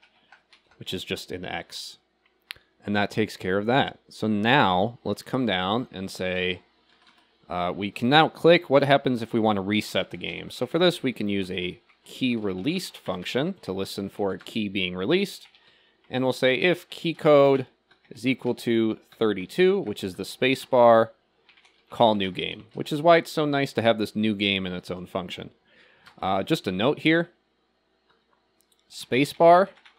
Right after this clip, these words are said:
equals key thirty-two, and it does have a bug-ish. It's sort of a feature.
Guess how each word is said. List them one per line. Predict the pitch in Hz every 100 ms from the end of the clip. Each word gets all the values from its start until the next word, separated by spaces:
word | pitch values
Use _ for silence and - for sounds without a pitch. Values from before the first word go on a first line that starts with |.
| _ _ -
equals | 117 - 120 117 117 - - _ _ _
key | - - 123 120 120 - _
thirty-two, | 117 104 101 - 170 208 220 _ _ _ _ _ _ _ _ _
and | 110
it | 107
does | 139 139
have | 147
a | 104
bug-ish. | 117 135 156 - _ _ _ 101 151 180 - - - -
It's | 92
sort | - 120 117
of | 101
a |
feature. | 92 101 101 117 127